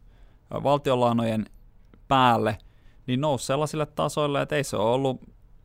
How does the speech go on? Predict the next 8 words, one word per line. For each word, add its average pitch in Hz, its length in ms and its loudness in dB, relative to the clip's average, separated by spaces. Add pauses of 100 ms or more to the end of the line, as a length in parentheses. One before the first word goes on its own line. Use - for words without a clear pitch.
(100)
eurokriisin 127 600 2
jälkeen 123 400 0
siellä 123 280 0
kuin 120 260 -6 (360)
helmikuussa 117 580 -2
kaksituhatta 120 500 -6
kuusitoista 113 640 -10 (160)
hetkellisesti. - 720 -10